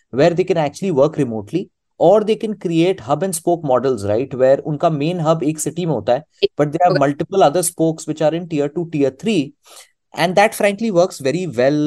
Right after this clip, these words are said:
Speaker 1: for the employees of tier two and tier three as well, because वो अपने घर के पास रह सकते हैं या अपने घर पे रह सकते हैं.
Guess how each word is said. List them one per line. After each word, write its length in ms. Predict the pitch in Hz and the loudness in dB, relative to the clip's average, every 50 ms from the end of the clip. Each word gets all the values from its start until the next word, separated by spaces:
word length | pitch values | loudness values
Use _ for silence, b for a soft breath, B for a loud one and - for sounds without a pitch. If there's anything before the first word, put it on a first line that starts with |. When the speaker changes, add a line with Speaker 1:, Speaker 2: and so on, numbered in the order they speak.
| 151 147 - - | -2 -4 -6 -10
Speaker 1:
for 220 | - - 147 151 147 | -8 -4 -4 -2 -2
the 140 | 151 165 143 | 0 0 -2
employees 420 | 120 104 - 127 127 156 165 156 | -2 -2 0 2 2 2 2 2
of 160 | 196 165 - | 0 -2 -2
tier 180 | - 127 135 131 | -4 -4 -4 -4
two 160 | 131 143 143 | -4 -4 -4
and 140 | 135 139 127 | -4 -4 -4
tier 160 | 123 123 120 | -4 -4 -4
three 220 | 120 - 127 123 120 110 | -4 -6 -4 -4 -4 -2
as 80 | 110 135 | 2 2
well, 200 | 180 180 147 127 127 b b b b _ | 2 2 2 0 -4 b b b b _
because 260 | - 147 151 165 147 139 | -6 -2 0 0 2 2
वो 80 | 156 | 2
अपने 180 | 143 - 156 156 | 2 2 -2 -4
घर 200 | - - 123 127 151 | -2 -4 -4 -4 -4
के 40 | 156 160 | -2 0
पास 220 | 127 117 107 - 135 | 0 0 0 0 0
रह 120 | 147 175 | 0 2
सकते 360 | 170 190 190 180 - - 170 | 0 0 -4 -4 -4 -4 -2
हैं 280 | 165 170 165 165 165 165 | -2 0 0 -2 -2 -2
या 160 | 139 123 123 | 0 0 0
अपने 200 | 117 - 127 113 | 0 0 -4 -8
घर 180 | 101 123 143 156 160 | -6 -4 -4 -2 2
पे 60 | 190 175 | 4 4
रह 100 | 175 165 - | 4 4 2
सकते 300 | 170 156 - - 160 151 | 0 -4 -4 -2 -2 -2
हैं. 200 | 147 143 147 | -2 -2 -4